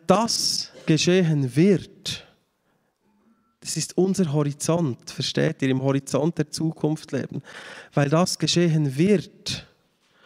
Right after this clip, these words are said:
müssen wir heute nicht die Schlagzeilen lesen und sagen, „Es geht alles den Bach runter.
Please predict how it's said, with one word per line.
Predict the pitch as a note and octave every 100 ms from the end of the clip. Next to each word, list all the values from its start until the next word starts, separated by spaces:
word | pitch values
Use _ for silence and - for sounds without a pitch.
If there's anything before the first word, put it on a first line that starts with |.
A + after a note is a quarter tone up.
| - - - - _
müssen | F3 D#3+ F3+
wir | F#3+ F3+
heute | F#3+ F#3+ F3
nicht | G3 -
die | G3
Schlagzeilen | - F3 F3+ F#3 - F3 F3 E3+ E3+
lesen | E3+ E3+ D#3 E3+
und | D#3+
sagen, | D#3+ D3+ D#3+ C#3+ - _ _ _ _ _ _ _ _ _ _
„Es | C#3+ C#3
geht | - C3+ - C3+
alles | B2+ B2 B2+
den | B2 A#2
Bach | G#2 G#2 -
runter. | A2 G#2+ - -